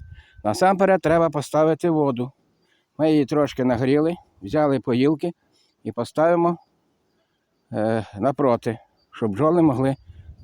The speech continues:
взяти воду. І крім того, ми зараз поставимо прилітки, щоб бджоли не блудили. От уже одна бджола, ми бачимо, літає.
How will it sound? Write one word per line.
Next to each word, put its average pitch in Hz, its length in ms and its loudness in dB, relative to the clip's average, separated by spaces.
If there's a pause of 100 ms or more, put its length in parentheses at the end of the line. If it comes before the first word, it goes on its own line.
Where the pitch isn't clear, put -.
взяти 131 360 0
воду. 104 340 -2 (960)
І 202 160 2
крім 180 240 0
того, 190 380 0 (200)
ми 147 160 0
зараз 156 440 -2 (500)
поставимо 165 720 0 (320)
прилітки, 160 640 2 (640)
щоб 123 180 -4
бджоли 175 440 2 (640)
не 151 140 0
блудили. 127 440 2
От 190 220 -2
уже 170 260 0
одна 156 260 2
бджола, 139 440 -2 (520)
ми 107 140 -6
бачимо, 156 480 -2
літає. 120 580 -2